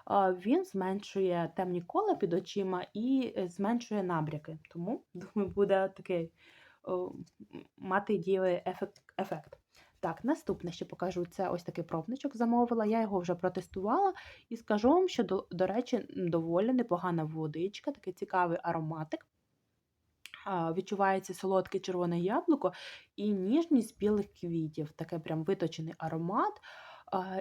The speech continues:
і є така схожість, е, і в Confidence. Е, також це в нас і в Become. І дуже мені, е, нагадує і в Confidence. Схожий такий ароматик. Ну,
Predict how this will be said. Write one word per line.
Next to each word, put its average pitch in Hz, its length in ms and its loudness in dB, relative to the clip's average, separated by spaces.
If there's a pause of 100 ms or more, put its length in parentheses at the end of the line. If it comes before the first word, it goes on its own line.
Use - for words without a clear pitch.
і 233 160 -2 (280)
є 233 220 4 (120)
така 196 260 -2
схожість, 262 800 -2
е, 180 500 -2
і 214 80 2
в 214 140 -10
Confidence. 180 760 0 (580)
Е, 196 380 0 (200)
також 175 420 -2 (180)
це 214 320 -2 (380)
в - 40 -14
нас 190 380 -6 (580)
і 196 160 2
в 175 80 0 (140)
Become. 202 440 0 (1800)
І 196 120 2
дуже 247 280 2
мені, 214 240 2 (140)
е, 185 520 -2
нагадує 196 560 -2 (260)
і 202 60 -8
в - 140 -16
Confidence. 170 720 -2 (600)
Схожий 175 360 2
такий 170 220 -6
ароматик. 196 580 -6 (320)
Ну, 180 180 0